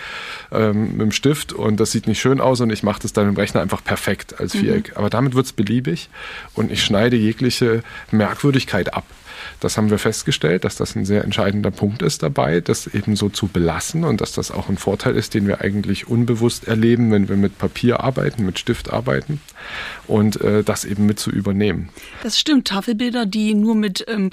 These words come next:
Speaker 2: ganz geraden Linien aus einem vorbereiteten, äh, Portfolio erstellt werden, die sehen dann, wenn man schnell durchblättert durch den Hefter, alle gleich aus. Ähm, wenn ich aber etwas, ich sag mal, fast individuell hinkritzle,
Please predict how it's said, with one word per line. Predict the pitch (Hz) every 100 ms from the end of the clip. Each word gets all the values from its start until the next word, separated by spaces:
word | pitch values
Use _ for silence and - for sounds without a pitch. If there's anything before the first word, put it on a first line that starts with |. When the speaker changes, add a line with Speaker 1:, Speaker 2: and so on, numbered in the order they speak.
| - -
Speaker 2:
ganz | - 185 -
geraden | 190 185 254
Linien | 254 220 226 214 202 196
aus | 196 -
einem | - 202 190
vorbereiteten, | - 214 226 208 196 190 190 185 180 180
äh, | 202 175
Portfolio | - 180 - 196 247 277 214 190 - -
erstellt | 190 165 - 185 180
werden, | 190 175 180 - -
die | 202
sehen | 180 185 208
dann, | 240 208
wenn | 196
man | 190
schnell | 196 180
durchblättert | 180 202 - 220 220
durch | 233
den | - 208
Hefter, | 214 -
alle | 220 196
gleich | 185 185 196 -
aus. | 185 196 -
Ähm, | - 190 175 170
wenn | 180
ich | 185 196
aber | 185 175 180
etwas, | 185 - 175 -
ich | 202
sag | 196
mal, | 196
fast | 175 190 -
individuell | 196 180 175 185 175
hinkritzle, | 185 247 269 254 - 254